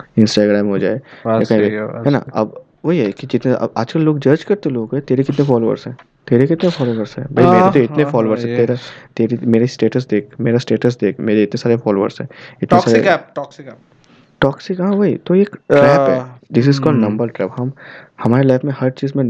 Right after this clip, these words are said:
Speaker 1: ये नंबर ट्रैप, अ, काम करता है, हर चीज़ में। अब, अब देख, तू छोटे घर में रहता है,
Speaker 2: ये साइकोलॉजी
Speaker 1: तेरे
Speaker 2: बेस्ड
Speaker 1: पास
Speaker 2: थ्योरी है? कहाँ पे पढ़ा
Speaker 1: हाँ,
Speaker 2: तूने?
Speaker 1: ये
Speaker 2: YouTube?
Speaker 1: मैंने बहुत साल पहले पढ़ा था, तो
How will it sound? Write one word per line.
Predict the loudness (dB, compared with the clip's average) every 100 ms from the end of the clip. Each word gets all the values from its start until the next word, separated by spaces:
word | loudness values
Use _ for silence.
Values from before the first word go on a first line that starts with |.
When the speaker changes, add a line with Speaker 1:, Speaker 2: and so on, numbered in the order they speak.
| -2
Speaker 1:
ये | 0
नंबर | 0 2 0
ट्रैप, | -2 -4 -6
अ, | -6 -4 -2 0 -2 -4
काम | -4 -4 -2
करता | -4 -4 -8
है, | -10 -18 -18 -2
हर | -2 -2
चीज़ | -4 -6 -6
में। | -10 -14 -6
अब, | -6 -6 -8 -4
अब | -4
देख, | -4 -6 -4
तू | -4 -4 -2
छोटे | 0 2
घर | 2 0
में | 0
रहता | -4 -6
है, | -12 _ _ _ -12 0
Speaker 2:
ये | 0
साइकोलॉजी | 2 -2 0 0 4
Speaker 1:
तेरे | 4 2
Speaker 2:
बेस्ड | -2
Speaker 1:
पास | -4
Speaker 2:
थ्योरी | 0 0 0
है? | -8 -12 _ _ -12 -2
कहाँ | 0
पे | 0
पढ़ा | 2
Speaker 1:
हाँ, | 0 0
Speaker 2:
तूने? | -6 -12 -12 -6
Speaker 1:
ये | -2
Speaker 2:
YouTube? | 0 0
Speaker 1:
मैंने | 0 -2 -4 -10 -20 _ _ -2
बहुत | -2 0
साल | 0
पहले | 0 -2
पढ़ा | -4 -6
था, | -8 -14 _ -20 -20 -20 -20 -20 -20 -4
तो | 2 2 2